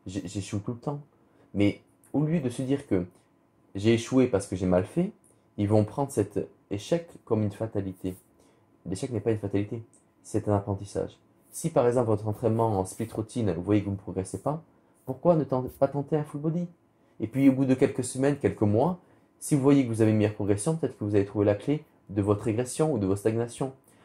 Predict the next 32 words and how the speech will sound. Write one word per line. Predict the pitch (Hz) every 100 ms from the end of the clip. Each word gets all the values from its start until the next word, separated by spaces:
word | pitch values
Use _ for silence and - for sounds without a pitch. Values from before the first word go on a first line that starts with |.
| _
Donc | 110 113
autrement | 147 156 165
dit, | 160 202 - _ _
prenez | - 170 165
du | 135 107
recul | 98 92 104 107 - _ _ _ _ _
sur | - 98 95 - _ _
vos | 90 92 95
entraînements, | 92 101 92 110 - _
prenez | - 151 139
du | 127
recul | 117 - 120 104 92 - _ _ _ _ _ _ -
sur, | - - 101 90 - - -
ni | 110
plus | 117
ni | 120
moins, | 117 120 117 - _ - -
euh, | 80 85 80 57 50
votre | 85 95 -
capacité | - 151 143 - 113 - 120 156 - _ _
à | 95 95 -
endurer | 123 117 117
un | 110 98
effort, | 98 - - _ _ _ _ -
à | 92 -
endurer | 123 127 117 113 113
en | 92
fait | 90 92 - - _
une | 98
planification, | 92 104 110 - 98 - 95 107 - _
à | -
endurer | 90 104 113 113 107 120